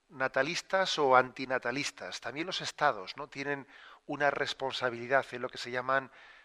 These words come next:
las políticas de población. Dentro de su responsabilidad en pro del bienestar de la sociedad, es, es lógico, es legítimo que se preocupen,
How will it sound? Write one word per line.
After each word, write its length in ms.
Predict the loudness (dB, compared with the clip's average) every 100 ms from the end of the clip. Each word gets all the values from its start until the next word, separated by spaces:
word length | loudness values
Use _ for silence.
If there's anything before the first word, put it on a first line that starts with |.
| -4
las 200 | -4 -2
políticas 500 | -4 -4 0 0 0
de 80 |
población. 640 | -4 -2 -2 0 2 0 -2 _ _ _ _ _ _ -20 -20 -20 -20 -20 _ _ _
Dentro 440 | -2 -2 0 0 4
de 460 | 6 8 6 2 _ _ _
su 380 | -14 -10 -8 -8
responsabilidad 840 | -6 -6 -6 -6 -6 -6 2 2 2 -18 _ _
en 160 | -12 -2
pro 160 | 0
del 180 | 2 0
bienestar 680 | 0 -4 -6 2 4 4 -2 _ -20 -20 -20 -6
de 120 | 0
la 80 | 2
sociedad, 420 | 0 -4 -2 -2
es, 180 | -4 -6
es 160 | -8 0
lógico, 500 | 0 0 -4 0 0
es 80 |
legítimo 720 | 2 2 2 -2 -6 -4 -4
que 100 | -2
se 300 | -6 0 -2
preocupen, 840 | -2 -10 -8 -6 -6 -2 0 0